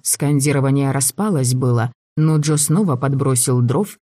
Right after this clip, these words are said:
и все принялись хлопать в такт. «Симон! Симон! Симон!» Симон набрал воздуху в грудь и бросил последний взгляд на Таню,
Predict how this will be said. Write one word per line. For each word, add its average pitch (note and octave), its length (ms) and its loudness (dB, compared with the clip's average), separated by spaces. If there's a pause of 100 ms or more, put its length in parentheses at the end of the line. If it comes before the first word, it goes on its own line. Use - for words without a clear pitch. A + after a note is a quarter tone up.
(200)
и C#3+ 100 0
все D3+ 260 0
принялись D3+ 540 2
хлопать B2+ 520 -2
в - 160 -16
такт. - 500 -4 (460)
«Симон! F3+ 920 2 (180)
Симон! B3+ 920 0 (220)
Симон!» D4 960 2 (380)
Симон E3 500 2
набрал C3+ 340 2
воздуху C3+ 520 0
в B2+ 120 2
грудь D3 460 -2 (180)
и D3 80 0
бросил D3+ 420 0
последний D3 560 0
взгляд C#3+ 420 -2
на C#3+ 160 0
Таню, C#3 500 2